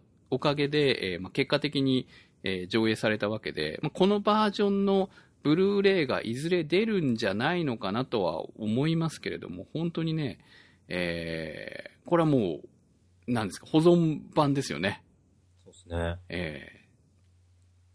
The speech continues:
Speaker 1: ー、だと思いますんで、あの、前のブルーレイを買った人もぜひまた今回のやつは、えー、買った方がいいんじゃないかっていう内容になってると思います。
Speaker 2: もう一枚買うことになるのか。
Speaker 1: もう一枚買うことに。牧田君持ってるんだよね、ブルーレ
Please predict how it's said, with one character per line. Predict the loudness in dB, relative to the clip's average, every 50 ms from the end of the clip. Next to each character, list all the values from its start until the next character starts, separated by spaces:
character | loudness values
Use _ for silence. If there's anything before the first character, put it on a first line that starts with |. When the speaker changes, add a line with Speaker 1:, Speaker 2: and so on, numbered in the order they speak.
| _ _ _ _ -6
Speaker 1:
ー、 |
だ | -6 -4
と | -4 -4 -6
思 | -6 -8 -10
い | -10
ま | -10 -12 -12
す | -14 -16 -18
ん | -18 -14
で、 | -14 -12 -14 -14 -16 _ -20 -20 -20 -20 _ _ _ _
あ | -8 -8 -6
の、 | -6 -8 -10 -12 -16 -16 -14 -8
前 | -6 -2 0 0 2 2
の | 0 -2
ブ | -4 -6
ル | -6 -6
ー | -6
レ | -6
イ |
を | -6 -6
買 | -8 -8 -6
っ |
た | -4 -4
人 | -2 0 -2
も | -2 -2
ぜ | -2 0 0 0
ひ | 2 0 -4 -4
ま | -4 -6
た | -6 -6
今 | -2 0 0 0
回 | 0 -2 -6 -8
の | -8 -12
や | -12 -12
つ | -12 -12
は、 | -12 -12 _ _ -20 -20 -20 -20 _ _ -10
え | -10 -10 -10 -12 -16 -20
ー、 | _ _ _ _ -8
買 | -8 -8 -8
っ | -6 -6
た | -4
方 | 0 4 4 4 4
が | 4 -2 0
い | 2 4 4
い | 4
ん |
じ | 2 0
ゃ | -2
な | -2 -2 -4
い |
か | -4 -4
っ | -8
て | -8 -8 -8
い | -6
う | -6
内 | -6 -8 -8
容 | -8 -8
に | -6 -6
な | -8 -8
っ |
て | -6 -8 -10
る | -10 -10
と | -12 -12 -12 -12 _ _ _ _ _ _ -8
思 | -6 -4 -2 -2
い | -4
ま | -4 -8 -10
す。 | -10 -12 -14 -16 _ _ _ _ _ _ _
Speaker 2:
も | -20 -18
う | -14
一 | -14 -12
枚 | -12 -12 -12
買 | -12 -12
う | -12 -16
こ | -20
と | -20 -20
に | -20
な | -20
る | -20 _ _
の | -14 -14
か。 | -12
Speaker 1:
も | -10
う | -8
一 | -8 -8 -6
枚 | -8 -10
買 | -12 -12 -14
う | -14 -14
こ | -18
と | -18
に。 | -12 -8
牧 | -6 -6 -6
田 | -6 -8
君 | -6 -4
持 | -4 -4
っ | -4
て | -6 -10
る | -12 -14
ん | -18
だ | -20 -20
よ | -14 -12
ね、 | -10
ブ | -8 -6
ル | -6 -6
ー |
レ | -6